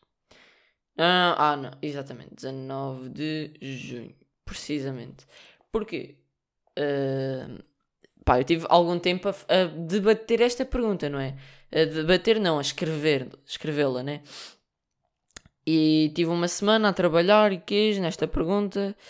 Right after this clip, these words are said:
e nesta resposta que vai ser, malta, tive muito trabalho nisto, aceitem a minha desculpa, não sei se é a melhor, mas tive trabalho em inventá-la.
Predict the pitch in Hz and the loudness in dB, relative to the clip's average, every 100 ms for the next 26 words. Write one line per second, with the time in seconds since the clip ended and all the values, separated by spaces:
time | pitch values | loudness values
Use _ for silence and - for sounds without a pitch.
0 | - - - 160 160 156 160 - 202 196 | -20 -20 -6 0 0 0 -2 -2 -4 -2
1 | 190 185 190 - 185 175 208 226 208 - | 2 2 2 -4 -2 6 8 8 4 -2
2 | - 226 262 - - 139 131 117 147 147 | 2 2 2 0 -6 -6 -4 -4 -2 2
3 | 160 180 196 175 185 185 214 240 - - | 4 4 6 6 6 6 4 2 -4 -16
4 | _ _ _ - - 175 190 196 175 175 | _ _ _ -4 6 6 8 4 2 2
5 | 165 - - 214 208 214 - - 139 143 | 0 -4 -8 -6 -4 -4 -4 -8 -6 -6
6 | - 202 233 226 214 220 220 160 139 165 | -6 -4 -2 0 2 2 2 0 -2 -2
7 | - 156 143 - - _ 185 202 254 _ | -2 0 0 -2 -12 _ 0 0 -2 _
8 | _ _ _ - 196 190 170 127 | _ _ _ -2 2 2 2 -2